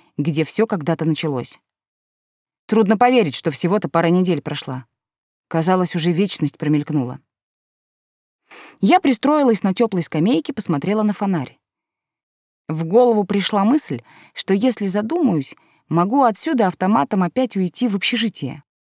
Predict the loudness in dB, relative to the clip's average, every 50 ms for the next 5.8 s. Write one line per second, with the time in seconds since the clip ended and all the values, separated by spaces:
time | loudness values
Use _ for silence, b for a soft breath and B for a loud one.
0 | _ _ _ _ _ _ _ _ _ _ _ _ _ _ -4 -2 -2 2 2 2
1 | 2 2 0 -4 -2 0 2 2 2 2 2 0 0 -2 -2 -2 -2 0 0 0
2 | -2 -4 -8 -14 -18 _ _ _ _ _ _ _ -2 -2 0 2 0 2 2 2
3 | 2 0 0 -4 -8 -10 -16 -20 _ _ _ _ _ _ 0 0 0 2 2 2
4 | 2 2 4 4 4 4 2 2 0 -2 -2 -2 -4 -4 -4 -2 0 0 2 2
5 | 0 0 -2 -2 -2 -4 -4 -2 -4 -4 -4 -4 -6 -6 -8